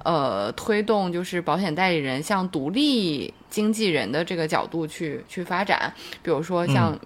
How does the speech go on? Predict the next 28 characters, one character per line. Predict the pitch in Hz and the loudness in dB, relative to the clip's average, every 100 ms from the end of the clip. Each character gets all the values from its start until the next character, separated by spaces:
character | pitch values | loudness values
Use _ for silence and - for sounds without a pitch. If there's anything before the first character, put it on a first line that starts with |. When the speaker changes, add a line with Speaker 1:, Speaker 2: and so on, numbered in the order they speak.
| - | -6
Speaker 2:
明 | 156 143 | -4 -2
亚 | 220 226 | 2 2
经 | 185 208 214 | 2 -2 -2
纪 | 208 185 | -2 -4
是 | 151 | -4
不 | 160 | -8
是 | 160 175 | -6 -4
就 | 160 165 | -2 -2
是 | 160 | -2
专 | 175 180 | 0 2
门 | 170 131 | 2 0
他 | - 185 | 0 2
有 | 185 - | 4 2
一 | - 233 | 0 -2
群 | - 151 156 | 0 0 4
保 | 220 160 | 6 4
险 | 117 | 4
代 | 151 | 0
理 | 131 | 0
人， | 90 - - - | -2 -2 -8 0
那 | 254 247 | 4 4
他 | - 269 302 | 6 8 8
从 | 294 180 175 | 6 4 4
我， | 156 | 0
Speaker 1:
是。 | - | -4
Speaker 2:
我 | - 151 117 - - | 0 2 2 -2 -4
这 | - | 0
个 | 190 180 | 4 4